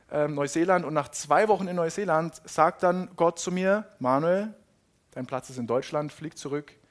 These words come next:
und ich möchte, dass du Jugendpastor wirst.“ Und ich hab gesagt, „Nee. Keine Lust. Ka-, kann ich nicht, bin ich nicht, werde ich nicht, will ich nicht. Ich hab selber so viele Probleme und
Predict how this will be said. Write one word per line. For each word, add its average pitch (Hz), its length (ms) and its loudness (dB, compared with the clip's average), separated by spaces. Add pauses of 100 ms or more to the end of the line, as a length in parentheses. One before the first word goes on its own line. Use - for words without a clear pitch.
(320)
und 135 240 -8
ich 127 60 -12
möchte, 135 180 -8
dass 131 100 -12
du 131 80 -14
Jugendpastor 127 540 -10
wirst.“ 101 180 -14
Und 113 60 -16
ich 113 40 -14
hab 107 60 -16
gesagt, 113 200 -12 (1300)
„Nee. 98 120 -6 (2750)
Keine 120 240 -4
Lust. 170 420 -8 (760)
Ka-, - 100 -14
kann 170 260 0
ich 220 100 0
nicht, - 400 -6
bin 180 120 2
ich 208 120 0
nicht, 214 380 -4
werde 170 200 2
ich 196 80 -6
nicht, 208 280 -4
will 180 140 0
ich 208 140 -6
nicht. 208 360 -4 (960)
Ich 151 120 -4
hab 165 100 0
selber 196 220 2
so 202 100 -2
viele 202 100 -4
Probleme 185 400 0
und 165 240 -6